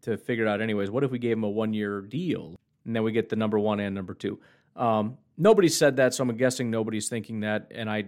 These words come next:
I would say that that's a very bad idea. We have no money, we can't do it, and, um, we, you know, whatever. However, I did wanna mention the possibility, and, and let me just read this real quick. N F L Network's Mike Silver reports, quote, There's a lot of trade chatter concerning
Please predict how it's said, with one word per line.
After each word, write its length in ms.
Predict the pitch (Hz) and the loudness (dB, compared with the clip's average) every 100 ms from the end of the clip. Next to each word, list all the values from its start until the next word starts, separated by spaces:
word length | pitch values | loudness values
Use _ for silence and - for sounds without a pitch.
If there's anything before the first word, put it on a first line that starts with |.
| - | -8
I 140 | 110 107 | -6 -4
would 200 | 107 101 | -4 -2
say 160 | 113 | -2
that 120 | 101 95 | -4 -6
that's 180 | 98 | -10
a 40 | 98 | -8
very 200 | 101 95 | -8 -6
bad 200 | 98 95 | -8 -8
idea. 260 | 92 95 | -8 -8
We 120 | 95 120 | -2 -2
have 120 | 117 | 0
no 120 | 110 | -2
money, 320 | 107 101 101 | -2 -4 -6
we 120 | 101 | -8
can't 280 | 101 113 98 | -8 -8 -6
do 180 | 95 92 | -8 -10
it, 80 | 90 _ _ - | -12 _ _ -8
and, 380 | 101 95 92 92 | -6 -4 -6 -6
um, 340 | 92 90 87 _ _ _ | -8 -10 -14 _ _ _
we, 180 | 113 104 - - | -8 -8 -20 -18
you 160 | - | -16
know, 60 | 127 | -10
whatever. 320 | 127 69 - _ _ _ | -10 -10 -16 _ _ _
However, 520 | 170 170 160 92 - _ _ - - | 4 6 6 4 -12 _ _ -20 -2
I 100 | 123 | 0
did 220 | 123 202 | 4 4
wanna 220 | 190 147 | 4 4
mention 340 | 127 127 - 120 | 4 2 0 -4
the 80 | |
possibility, 800 | 110 127 120 - 107 113 95 80 - - | 0 0 0 -2 0 2 0 -8 -14 -8
and, 120 | 110 | -6
and 220 | 113 117 | -4 -2
let 100 | 139 | 2
me 80 | 143 | 2
just 220 | 127 120 | 0 0
read 160 | 123 113 | -2 0
this 180 | 110 120 | 0 0
real 140 | 104 | -2
quick. 240 | - 92 - | -2 -6 0
N 120 | 160 | 0
F 100 | 156 | 4
L 280 | 156 139 123 | 6 6 4
Network's 460 | 131 110 123 - | 0 2 0 0
Mike 220 | 135 147 | 0 0
Silver 320 | 143 143 123 120 | 0 -2 0 0
reports, 400 | 113 - 107 - | 0 0 -4 -2
quote, 300 | 127 113 127 | -2 -2 -2
There's 160 | 113 | -4
a 20 | |
lot 240 | 110 147 170 | -2 0 -2
of 100 | 139 | -4
trade 380 | - 175 180 143 | -2 0 0 -2
chatter 380 | 113 95 104 | -2 -2 -2
concerning 640 | 107 123 - 123 117 117 | -4 -10 -4 -2 -2 -2